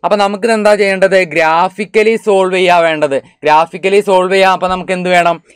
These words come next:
ഈ തന്നിരിക്കുന്ന കാര്യങ്ങളൊക്കെ എന്ത് ചെയ്യണം? ഗ്രാഫിക്കലി ഒന്ന് വരയ്ക്കണം. എങ്ങനെ വരയ്ക്കുക? ഈ സാധനമൊക്കെ എന്താ? X plus two y less than or equal to eight എന്നാ പറഞ്ഞത്. നമുക്കറിയാം X plus two y equal to eight എന്ന് പറഞ്ഞാൽ എന്താ?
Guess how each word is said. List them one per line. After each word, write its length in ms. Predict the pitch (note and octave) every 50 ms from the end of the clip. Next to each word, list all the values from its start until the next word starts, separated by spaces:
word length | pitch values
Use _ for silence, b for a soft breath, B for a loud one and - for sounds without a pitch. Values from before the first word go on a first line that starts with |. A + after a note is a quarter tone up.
| b D#3+
ഈ 40 | E3+ -
തന്നിരിക്കുന്ന 540 | E3+ D#3+ E3 E3+ E3+ F3 - D3+ F#3 F#3 F#3+ F#3 F3
കാര്യങ്ങളൊക്കെ 500 | E3 D#3+ D#3+ E3+ E3+ E3+ E3+ D#3+ - E3+ D#3+
എന്ത് 120 | D#3+ D#3
ചെയ്യണം? 260 | D#3 D#3 D3 D3 D3 - b b b b
ഗ്രാഫിക്കലി 680 | C#3 D3+ D3+ D3+ D#3 D#3+ - - F#3 - F3+ F#3 G3 G3 F#3
ഒന്ന് 160 | F3 F3 F3 E3
വരയ്ക്കണം. 440 | D#3+ D3+ D3 B2+ A#2 D3 C#3+ C#3+ C3 - C#3
എങ്ങനെ 180 | D3 D#3 D#3+ E3+ E3+
വരയ്ക്കുക? 340 | E3 D#3+ D3 C3 D#3+ E3 D#3 D3 _ b b b b b D#3+
ഈ 40 | F#3+ F#3+ F#3
സാധനമൊക്കെ 440 | G3 F3+ F3+ F3+ F3+ F#3 E3+ - F3+
എന്താ? 180 | F3 E3+ E3 D#3+ D#3+ D#3+ b b b b D#3 D#3
X 160 | D#3 - _ _ -
plus 180 | G#3+ G#3+ G#3 - -
two 140 | G#3 G3+ G3 G3 G3 G3
y 20 | G3 F3+ E3+
less 200 | E3 D#3+ D3 C#3+ D3+ F3
than 240 | F#3+ F#3+ G3 G3+ G3
or 100 | G3 F#3+ F#3 F#3
equal 300 | F#3 D#3+ - F#3 F3+ - -
to 60 | G3 D#3+ D3+ E3+
eight 180 | E3 D#3 - - F3
എന്നാ 140 | E3+ E3 E3 D#3+ D#3
പറഞ്ഞത്. 260 | D3+ D3 D3 C3 C3+ - _ B B B B B B F3
നമുക്കറിയാം 500 | F#3 G3 F#3 A3 G3+ G3 F#3+ F#3+ F#3+ F3 - - D#3+ F3 F3+
X 160 | - - - _ -
plus 200 | A#3 A#3+ A3+ - _ - -
two 180 | G#3 G3+ G3+ G3+ G3 G#3 G#3
y 80 | G3+ G3 - - - E3 F3+ F#3
equal 460 | G3+ G#3 F#3+ _ - A3 A3 A3 G#3 - -
to 80 | A3+ G#3+ G3 F#3+
eight 160 | G3 F#3 G3 G3
എന്ന് 120 | F#3+ F#3+ F#3
പറഞ്ഞാൽ 260 | F3+ F3 F3 F3 E3+ E3+ E3
എന്താ? 180 | D#3+ D#3+ D#3